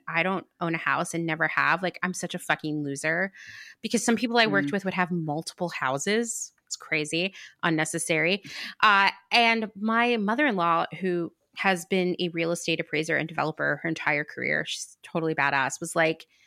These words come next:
Speaker 1: "Y-, if you don't wanna buy a house, you don't need a house." She's like, "All a house is, is a savings account." You know, like,
Speaker 2: Mm-hmm.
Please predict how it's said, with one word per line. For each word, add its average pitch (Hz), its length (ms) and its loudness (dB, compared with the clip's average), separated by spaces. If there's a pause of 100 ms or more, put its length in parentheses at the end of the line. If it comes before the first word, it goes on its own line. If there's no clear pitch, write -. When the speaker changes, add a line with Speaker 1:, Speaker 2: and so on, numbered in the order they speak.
(680)
Speaker 1:
"Y-, 180 60 -10 (240)
if - 160 -2
you 311 60 4
don't 440 220 2
wanna 190 180 4
buy 143 140 6
a 151 40 6
house, - 260 0
you 240 60 0
don't 269 160 -2
need 170 200 2
a 160 40 0
house." 131 240 0
She's 196 140 -4
like, 202 120 0
"All 233 100 6
a 311 40 4
house 240 320 0
is, 196 180 -2
is 160 120 -8
a 156 40 -6
savings 151 460 -2
account." - 520 -10 (540)
You 185 100 4
know, 208 400 4
like, 196 240 4 (220)
Speaker 2:
Mm-hmm. 143 260 -4